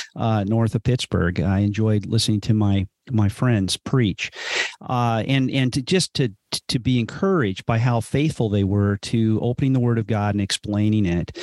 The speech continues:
Um, but I, I do have, uh, some favorite, um, pastors. Uh, Holly and I, uh, and my wife and I were in Cleveland, uh, not so long ago. And Holly, you'll remember the church we visited there.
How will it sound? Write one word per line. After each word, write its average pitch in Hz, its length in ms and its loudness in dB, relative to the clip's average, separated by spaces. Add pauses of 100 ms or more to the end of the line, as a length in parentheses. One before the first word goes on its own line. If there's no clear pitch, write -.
(380)
Um, 104 440 0
but 147 120 0
I, 156 160 0
I 160 100 2
do 208 180 0
have, 165 340 0
uh, 127 200 -2
some 127 220 0
favorite, 135 500 0 (200)
um, 117 640 0 (1040)
pastors. 135 520 0
Uh, 110 120 -2
Holly 175 320 0
and 131 80 2
I, 120 260 0
uh, 117 460 0
and 120 220 0
my 117 100 0
wife 123 260 0
and 120 100 -2
I 110 180 -2 (380)
were 131 360 0
in 123 400 0
Cleveland, 170 580 -2 (300)
uh, 110 140 0
not 113 200 0
so 120 120 0
long 110 220 2
ago. 104 260 0
And 113 200 0
Holly, 123 300 0
you'll 117 120 2
remember 117 500 0 (280)
the 127 80 0
church - 280 0
we 127 100 0
visited 120 380 0
there. 120 360 -2